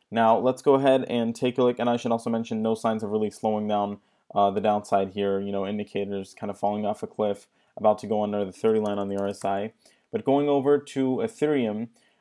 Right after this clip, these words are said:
Ethereum, very sharp drop, uh, definitely downtrending here, and the he-, head and shoulders pattern is much more clear. So I think that we're, we're definitely gonna test five hundred dollars, and then it's gonna be a matter of, are we gonna be able to get a bounce, or are we gonna be moving lower, right?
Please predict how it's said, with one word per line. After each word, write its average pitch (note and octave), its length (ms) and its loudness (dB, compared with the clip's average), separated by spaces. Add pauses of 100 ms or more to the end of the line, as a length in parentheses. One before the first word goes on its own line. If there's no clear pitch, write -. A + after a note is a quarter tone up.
(100)
Ethereum, B2+ 640 0
very C#3+ 260 6
sharp B2+ 420 0
drop, A2 400 2 (140)
uh, G#2 260 -2 (100)
definitely B2+ 360 2
downtrending B2+ 460 0
here, C3 220 0
and A2 420 -4
the A2 200 -4
he-, - 0 -
head A#2+ 440 0
and B2 100 -2
shoulders A#2 300 0
pattern A2 500 -2
is A2 240 -6
much A2+ 200 -4
more A2 100 -4
clear. A#2 400 -4 (540)
So A#2+ 600 4
I A#2+ 160 4
think C3 360 -4
that A2 400 2
we're, A2+ 240 -2
we're A2 120 0
definitely A2+ 260 -2
gonna G#2+ 140 -4
test A#2 280 -4
five B2 180 4
hundred C3 220 -4
dollars, C#3 420 2 (320)
and A#2 160 2
then B2 80 4
it's A#2+ 140 -2
gonna A#2 160 0
be A2+ 80 2
a A2+ 40 0
matter A2+ 320 2
of, A2 360 2
are A2 120 2
we A2+ 80 0
gonna A2+ 140 -2
be A2 80 0
able A2 160 -2
to - 60 -10
get A2 100 0
a G#2 60 -2
bounce, A2 320 0
or A2 140 -2
are A2 40 0
we A2 60 -2
gonna G#2 120 -4
be G#2 120 -4
moving G#2 240 -6
lower, G#2+ 260 0
right? G#2 260 0